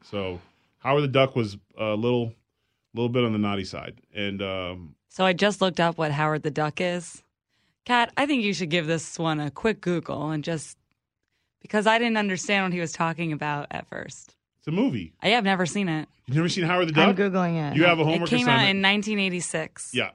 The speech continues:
Speaker 3: Uh, well, I was
Speaker 1: But it still runs. It's a cult classic. It's still, it's still in circulation. iTunes pushed it, like, uh, three months ago, and that's why I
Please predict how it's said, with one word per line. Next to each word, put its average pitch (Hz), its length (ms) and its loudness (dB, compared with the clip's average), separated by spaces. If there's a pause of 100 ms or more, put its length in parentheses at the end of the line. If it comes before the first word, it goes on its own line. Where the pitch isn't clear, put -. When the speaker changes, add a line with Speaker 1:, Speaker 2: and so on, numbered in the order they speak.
(160)
Speaker 3:
Uh, 185 220 4
well, 180 60 2
I 185 220 6
was 190 300 2 (640)
Speaker 1:
But 180 140 6
it 180 60 4
still 214 300 4
runs. 170 320 4
It's 117 80 -8
a 123 40 -12
cult 147 240 -2
classic. 135 540 -4 (1160)
It's 135 160 -2
still, 170 380 2
it's 160 180 2
still 196 280 0
in 160 80 2
circulation. 139 720 -2 (720)
iTunes 156 500 2
pushed 135 320 0
it, 120 180 -4
like, 117 300 -6
uh, 107 360 0
three 127 160 -4
months 120 260 -2
ago, 92 240 -8
and 92 100 -8
that's 95 180 -10
why 98 300 -2
I 90 80 -8